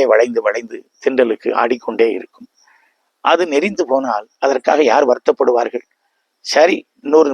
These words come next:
புல்லு வந்துரும், அங்க கோ-, கோரை புல் அப்படி வளர்ந்து கிடக்கும், நாணல் புல்லு, அதை குறித்து யார் கவலைப்படுவார்கள்?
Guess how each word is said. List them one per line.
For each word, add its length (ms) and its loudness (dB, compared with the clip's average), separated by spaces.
புல்லு 260 -2
வந்துரும், 380 0
அங்க 300 -2
கோ-, 240 0
கோரை 300 4
புல் 240 -2
அப்படி 240 -2
வளர்ந்து 320 0
கிடக்கும், 320 -2
நாணல் 320 -2
புல்லு, 260 -6
அதை 140 0
குறித்து 300 0
யார் 260 0
கவலைப்படுவார்கள்? 600 -4